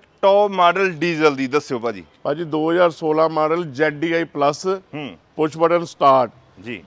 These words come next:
Speaker 2: ਸਾਰੀ ਗੱਡੀ ਤਕਰੀਬਨ ਓਰੀਜਨਲ, ਬੰਪਰ ਇਹਦੇ ਗੱਡੀ ਦੇ ਇਕੱਲੇ ਪੇਂਟ ਹੋਏ ਆ ਜੀ।
Speaker 1: ਠੀਕ ਹੈ।
Speaker 2: ਟਾਇਰ ਅਲੋਏ ਬਿਲਕੁਲ ਓਕੇ ਆ, ਨਵੇਂ ਆ।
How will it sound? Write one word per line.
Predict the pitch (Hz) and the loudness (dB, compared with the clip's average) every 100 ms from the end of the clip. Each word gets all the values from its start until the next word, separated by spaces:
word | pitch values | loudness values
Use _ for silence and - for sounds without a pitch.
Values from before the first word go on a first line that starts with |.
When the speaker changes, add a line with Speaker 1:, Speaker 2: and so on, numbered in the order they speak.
| _ - | _ 2
Speaker 2:
ਸਾਰੀ | 175 185 185 | 4 4 2
ਗੱਡੀ | 170 165 | 0 -4
ਤਕਰੀਬਨ | 165 156 160 160 | -4 -2 0 0
ਓਰੀਜਨਲ, | 156 151 156 165 175 | 0 -2 0 2 2
ਬੰਪਰ | 147 151 165 | 2 -2 0
ਇਹਦੇ | 170 165 | 0 0
ਗੱਡੀ | 156 143 143 | -2 -2 -2
ਦੇ | |
ਇਕੱਲੇ | 151 151 165 | -4 -4 -4
ਪੇਂਟ | 160 139 139 | -4 -6 -4
ਹੋਏ | 147 160 160 165 | 0 2 4 2
ਆ | |
ਜੀ। | 156 175 - - | 0 -4 -6 -10
Speaker 1:
ਠੀਕ | 139 123 | -8 -8
ਹੈ। | 82 _ _ | -12 _ _
Speaker 2:
ਟਾਇਰ | 156 147 156 165 | 4 6 6 4
ਅਲੋਏ | 160 165 170 - _ _ - | 2 2 0 -6 _ _ -12
ਬਿਲਕੁਲ | 135 156 175 170 | -6 -6 -2 -2
ਓਕੇ | 139 - 160 170 | -2 -4 -2 -2
ਆ, | |
ਨਵੇਂ | 160 151 156 165 | 0 -2 0 -2
ਆ। | 165 | -4